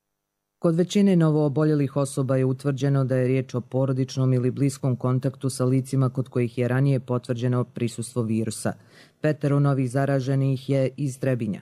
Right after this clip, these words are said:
troje iz Gacka i jedna osoba iz Bileći. U Trebinju je trenutno sedamnaest osoba zaraženo virusom korona,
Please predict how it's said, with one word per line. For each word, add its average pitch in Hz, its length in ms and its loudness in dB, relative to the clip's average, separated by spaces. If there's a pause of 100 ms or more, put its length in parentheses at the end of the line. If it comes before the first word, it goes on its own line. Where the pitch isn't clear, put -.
(120)
troje 123 280 0
iz 98 120 -8
Gacka 143 420 -2
i 139 120 2
jedna 135 300 0
osoba 123 340 -2
iz 120 160 -2
Bileći. 107 580 -4 (420)
U - 80 -2
Trebinju 156 420 2
je 143 80 2
trenutno 143 600 0
sedamnaest 131 680 -2
osoba 120 400 -2
zaraženo 127 540 -2
virusom 120 500 -2
korona, 123 440 0